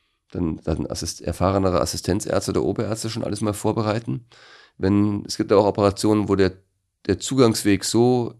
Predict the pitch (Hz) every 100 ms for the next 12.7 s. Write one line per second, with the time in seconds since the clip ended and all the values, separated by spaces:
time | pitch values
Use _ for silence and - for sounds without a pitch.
0 | _ 101 92 107 104 127 131 92 87 87
1 | 85 - 92 - 107 101 98 92 104 -
2 | 107 - 117 117 127 123 110 101 - 107
3 | 104 - - 117 135 120 98 82 80 78
4 | 76 82 _ _ _ - - - _ -
5 | 95 92 92 98 95 98 95 95 107 110
6 | 95 92 87 - - - 98 82 73 _
7 | _ - 85 85 78 85 - 73 - 71
8 | - 76 82 - 71 - _ _ - -
9 | - - - - - _ 113 110 113 107
10 | 123 151 127 127 117 123 127 120 120 120
11 | 117 110 123 113 113 110 113 107 - 98
12 | 117 131 131 135 131 143 208